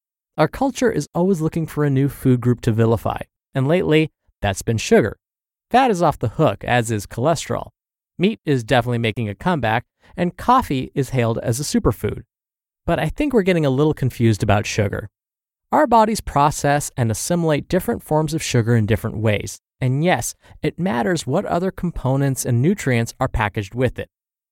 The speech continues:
You wouldn't compare a glass of drinking water from your Pure filter to the stream running through your neighborhood gutter and shrug, saying, "Hmm, water's water." Our intuition knows better. But for some reason,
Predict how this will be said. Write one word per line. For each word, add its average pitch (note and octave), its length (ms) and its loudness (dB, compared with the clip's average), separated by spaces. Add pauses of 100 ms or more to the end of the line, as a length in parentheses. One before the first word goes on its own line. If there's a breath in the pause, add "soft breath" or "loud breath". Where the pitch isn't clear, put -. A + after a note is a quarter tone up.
(180)
You G3 160 2
wouldn't C#4 280 0
compare C#3 420 2
a A#2+ 60 2
glass A2+ 320 0
of G#2+ 80 -10
drinking D#3 400 0
water A#2+ 240 4
from A2 220 0
your G#2+ 140 0
Pure - 280 0
filter A2+ 460 2 (340)
to G#3 80 -6
the F#3+ 100 0
stream D#3 440 0
running C3+ 240 2
through C3 120 -2
your A#2+ 120 0
neighborhood A2+ 400 2
gutter E3 280 4
and G#2+ 120 0
shrug, A#2 320 -2
saying, G#2 420 -2 (120)
"Hmm, A3+ 240 0 (120)
water's A#2+ 380 2
water." D#3+ 400 4 (540)
Our G3+ 180 4
intuition D#3+ 640 0
knows A#2 280 4
better. A2 400 -2 (500)
But A3+ 240 4 (120)
for - 120 -4
some A3+ 340 0
reason, F3+ 460 -2